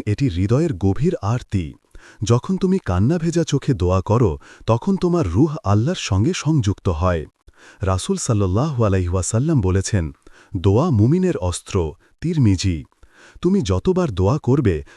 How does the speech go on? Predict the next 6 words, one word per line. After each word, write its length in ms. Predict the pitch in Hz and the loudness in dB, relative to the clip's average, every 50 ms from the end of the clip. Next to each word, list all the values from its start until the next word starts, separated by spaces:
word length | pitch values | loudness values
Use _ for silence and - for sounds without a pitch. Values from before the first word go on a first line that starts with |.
| _ - | _ -2
ততবার 420 | - 107 127 - 196 175 190 190 - | 0 0 2 2 2 0 0 0 0
তোমার 280 | - 143 131 139 139 139 | 0 0 2 2 0 0
অন্তরের 480 | - 95 98 104 107 - 135 147 151 | -2 0 0 0 0 0 -2 -2 -2
শক্তি 460 | 135 - - - - - - - 190 | -4 -6 -6 -6 -6 -6 -4 -6 -4
বাড়বে, 440 | 117 98 87 87 85 85 87 85 76 - _ _ - - - - - - | -2 0 0 0 0 0 -2 -2 -4 -8 _ _ -20 -20 -20 -20 -14 -6
কারণ 380 | - 98 98 127 139 98 85 | -2 0 2 4 4 2 2